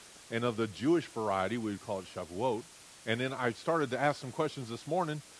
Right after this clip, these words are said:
and now I was like, "Well, I better change up the message." My, my Sunday school class was,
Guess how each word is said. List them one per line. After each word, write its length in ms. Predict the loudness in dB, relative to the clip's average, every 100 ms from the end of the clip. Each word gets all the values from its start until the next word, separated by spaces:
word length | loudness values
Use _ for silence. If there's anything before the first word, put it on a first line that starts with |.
| -14 -6
and 140 | 2
now 160 | 4 4
I 20 |
was 120 | 2
like, 160 | -2 2
"Well, 100 | 2
I 40 |
better 180 | 2 0
change 320 | 0 0 2
up 160 | 2 2
the 80 |
message." 400 | 0 0 0 -2
My, 260 | 0 2 2
my 160 | 0 -2
Sunday 240 | -2 -6
school 220 | -2 -2
class 360 | 2 4 4 2
was, 200 | -4